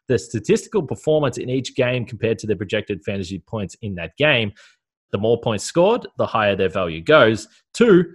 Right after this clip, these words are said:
good old supply and demand, baby. The more demand pl-, the player has, the higher their value goes. When you're ready to buy shares,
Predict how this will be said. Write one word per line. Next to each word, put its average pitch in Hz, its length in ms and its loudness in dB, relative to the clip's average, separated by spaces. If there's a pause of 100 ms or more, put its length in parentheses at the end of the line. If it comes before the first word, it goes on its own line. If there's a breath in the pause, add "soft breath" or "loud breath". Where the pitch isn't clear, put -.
(180)
good 127 140 4
old 123 220 6
supply 123 500 -2
and 208 80 -2
demand, 127 340 2
baby. 85 280 -6
The 92 80 -6
more 120 240 4
demand 123 380 -2
pl-, - 140 -12
the 123 80 -12
player 120 280 0
has, - 340 0
the 127 100 -4
higher 135 240 2
their 117 140 2
value 101 380 0
goes. 90 480 -2 (260 soft breath)
When 107 140 -4
you're 95 100 -4
ready 160 280 0
to 147 100 -6
buy 139 260 0
shares, 147 420 0